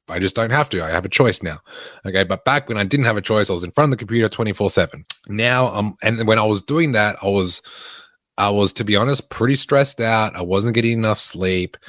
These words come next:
Uh, my weight would fluctuate. I wasn't feeling that great. Sleep was all fucked up. Six hours of sleep. I'd get a lot of things done, but I'd be burnt out. I'd have no social life, and I wasn't that happy. Now I'm getting, like, seven to eight hours sleep. So I wanna ask you guys, ha-,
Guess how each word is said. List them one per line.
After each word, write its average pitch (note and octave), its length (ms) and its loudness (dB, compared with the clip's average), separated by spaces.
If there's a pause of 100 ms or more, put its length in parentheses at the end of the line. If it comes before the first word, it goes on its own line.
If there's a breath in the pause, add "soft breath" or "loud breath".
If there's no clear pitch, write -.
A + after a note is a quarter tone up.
(320 loud breath)
Uh, E2 220 -4
my E2+ 120 -2
weight G2 280 0
would A2+ 120 -4
fluctuate. F#2+ 800 0
I E2+ 40 -6
wasn't F#2+ 400 0
feeling G#2+ 240 2
that G2+ 120 2
great. F2 400 0
Sleep G2+ 360 -2
was G2 120 0
all G2+ 180 0
fucked - 420 -6
up. F2+ 200 -2
Six - 280 -2
hours G2 260 2
of F2+ 80 -2
sleep. E2+ 300 -4
I'd F#2 120 -2
get G2 120 -2
a C3 40 -2
lot E3 120 4
of D3+ 100 0
things D3 200 0
done, C3 360 0 (400 loud breath)
but G2+ 320 0
I'd F#2 140 -4
be F#2+ 80 0
burnt A2+ 340 0
out. G2 220 0
I'd F2 80 -2
have F#2 140 -2
no G2 180 2
social F#2 400 0
life, F2 320 0
and E2+ 100 -8
I E2+ 40 -4
wasn't F#2 300 2
that E2 120 0
happy. - 360 -8 (680 loud breath)
Now B2+ 280 2
I'm B2+ 80 -4
getting, A2 200 0
like, F#2 160 0
seven G2+ 240 0
to F#2 80 0
eight F2+ 160 0
hours E2 240 -2
sleep. - 260 -6 (800 soft breath)
So A2 280 0
I A2+ 80 2
wanna D#3+ 160 2
ask B2+ 260 -2
you B2+ 80 -2
guys, G2 240 -2
ha-, - 280 -4